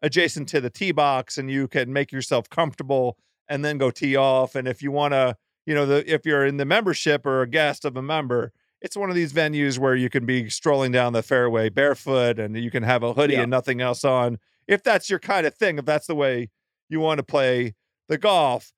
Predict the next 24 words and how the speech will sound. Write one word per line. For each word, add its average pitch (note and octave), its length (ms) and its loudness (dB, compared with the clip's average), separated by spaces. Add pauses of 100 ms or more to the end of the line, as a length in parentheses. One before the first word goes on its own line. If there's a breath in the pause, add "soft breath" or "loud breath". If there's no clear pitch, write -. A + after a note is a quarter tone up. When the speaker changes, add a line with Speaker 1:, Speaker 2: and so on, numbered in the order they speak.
(100)
Speaker 1:
So, F3+ 560 2 (500)
you F3 100 0
know, A#2+ 420 0 (180)
the, E3 160 0
the F3+ 160 -2
scores G3+ 480 2
were E3+ 100 2
gonna D#3 220 0
be C3+ 500 0 (100)
this C3 800 -2 (100)
in, C#3 200 -6
in C#3 100 -2
Speaker 2:
Well, D3 140 4
Speaker 1:
this C3+ 160 0
vein B2 420 0
for A#2+ 180 -6
sure. G2+ 440 -2 (120)
Speaker 2:
Yeah, F3 200 0
here's G#3+ 320 0
the F3 100 0
goofiness D3 540 0
of G#2+ 100 -10
the G#2 80 -14
course. E2+ 420 -14